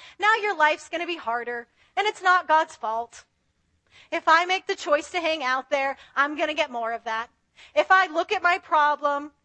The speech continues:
and I start going, "Oh my God, I can't do this, I can't do this, I can't do this," it's not my fault that I probably can't, because now I've psyched myself up.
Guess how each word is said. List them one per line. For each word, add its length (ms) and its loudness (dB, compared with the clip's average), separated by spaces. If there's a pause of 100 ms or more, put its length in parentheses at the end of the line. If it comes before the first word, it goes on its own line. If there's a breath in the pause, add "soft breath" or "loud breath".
(260)
and 120 -4
I 80 -2
start 340 -2
going, 300 -2
"Oh 80 -2
my 120 2
God, 200 0
I 80 -2
can't 200 -8
do 120 -4
this, 120 -6
I 80 -4
can't 200 -10
do 100 -6
this, 160 -10
I 80 -4
can't 240 -8
do 140 -6
this," 300 -10 (1120 soft breath)
it's 180 -4
not 220 2
my 160 2
fault 500 0 (140)
that 100 0
I 100 0
probably 440 -4
can't, 520 -14 (440)
because 220 -6
now 180 2
I've 140 0
psyched 340 -2
myself 500 -2
up. 260 -4